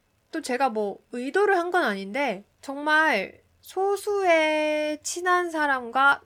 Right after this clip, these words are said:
더 돈독해지고 그 외에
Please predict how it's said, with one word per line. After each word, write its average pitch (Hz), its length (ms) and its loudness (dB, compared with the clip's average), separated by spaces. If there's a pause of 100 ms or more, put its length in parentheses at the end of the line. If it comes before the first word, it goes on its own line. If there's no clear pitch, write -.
더 240 340 2
돈독해지고 226 1080 -4 (580)
그 320 460 0
외에 240 680 -2